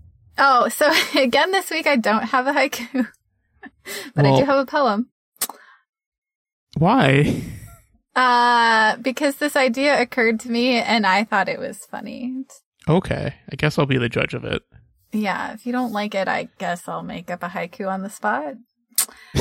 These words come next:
Speaker 2: No, I mean, Fletcher already won that, won that award.
Speaker 1: That's fair, yeah. Okay. Okay.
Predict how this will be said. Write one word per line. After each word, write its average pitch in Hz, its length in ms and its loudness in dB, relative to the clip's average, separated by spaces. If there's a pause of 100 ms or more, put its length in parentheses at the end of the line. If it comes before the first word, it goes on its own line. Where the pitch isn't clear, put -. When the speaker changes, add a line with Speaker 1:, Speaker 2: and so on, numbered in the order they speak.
(380)
Speaker 2:
No, 170 380 6
I 156 80 4
mean, 156 180 4
Fletcher 175 320 2
already 147 160 6
won 123 260 4
that, 123 280 4 (260)
won 135 280 4
that 127 160 4
award. 123 480 4 (400)
Speaker 1:
That's 202 300 -8
fair, 226 320 -14 (140)
yeah. 247 140 -12 (680)
Okay. 214 240 -4 (500)
Okay. 233 160 2